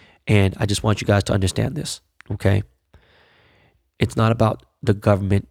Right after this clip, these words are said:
trying to control you, all right? I'm asking the motherfucking government to put us in this motherfucking quarantine because th-, this shit is just, it's,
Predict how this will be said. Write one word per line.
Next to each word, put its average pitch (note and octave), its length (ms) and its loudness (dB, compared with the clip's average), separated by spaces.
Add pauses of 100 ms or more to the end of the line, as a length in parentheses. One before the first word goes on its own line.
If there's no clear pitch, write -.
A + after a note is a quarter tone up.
trying G2 320 0
to - 60 -8
control - 460 -2
you, - 260 -6 (1080)
all G2 100 2
right? F#2+ 140 0 (1040)
I'm C3 260 0 (300)
asking G#2+ 500 0 (180)
the A2 80 -2
motherfucking G2 500 0
government F#2+ 360 -2 (360)
to - 80 -2
put - 200 2
us A#2 120 -4
in A2 80 -6
this A2+ 120 -6
motherfucking G#2+ 460 -4
quarantine - 520 -6 (580)
because G2+ 460 2 (720)
th-, A2 180 2
this A#2 120 2
shit A#2 180 0
is A2 120 0
just, - 280 -4
it's, - 300 -10